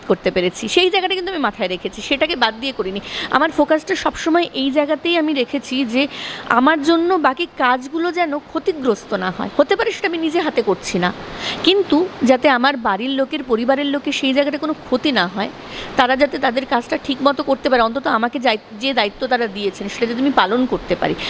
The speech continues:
সেটা আমি নিজে পালন করলাম না, কাউকে দিয়ে পাল-, পালন করিয়ে নিলাম, সেটা সম্পূর্ণ আমার দায়িত্ব। কর্মজগতেও তাই, আমি ভীষণ কটাক্ষের স-, সম্মুখীন হয়েছি, হাসির পাত্রী হয়েছি, ঠিক আছে, আমার লেখালেখি নিয়ে অনেকে হেসেওছেন,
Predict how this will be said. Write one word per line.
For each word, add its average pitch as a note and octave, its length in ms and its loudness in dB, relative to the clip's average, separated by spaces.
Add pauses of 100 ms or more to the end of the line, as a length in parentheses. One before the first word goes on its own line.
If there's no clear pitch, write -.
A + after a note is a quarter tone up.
(120)
সেটা C#4 160 6
আমি D4 100 4
নিজে C4 240 6
পালন D#4 300 4
করলাম D#4+ 260 4
না, B3+ 100 -2
কাউকে A#3+ 320 0
দিয়ে C4+ 180 -2
পাল-, B3+ 320 0
পালন B3+ 300 2
করিয়ে B3 280 0
নিলাম, G3 300 -4
সেটা G4+ 220 0
সম্পূর্ণ B3 480 0
আমার F#3+ 320 0
দায়িত্ব। F3 400 -8 (1160)
কর্মজগতেও C4+ 640 4
তাই, C4+ 340 -2
আমি D4+ 140 -2
ভীষণ E4 380 0
কটাক্ষের - 480 0
স-, - 360 -10
সম্মুখীন A3+ 440 2
হয়েছি, A3 400 0 (420)
হাসির C4+ 340 2
পাত্রী - 400 0
হয়েছি, G#3+ 480 0 (200)
ঠিক - 160 0
আছে, - 160 2
আমার G3 120 2
লেখালেখি G#3 460 -2
নিয়ে G3+ 240 0
অনেকে F#3 380 -2
হেসেওছেন, G#3 580 0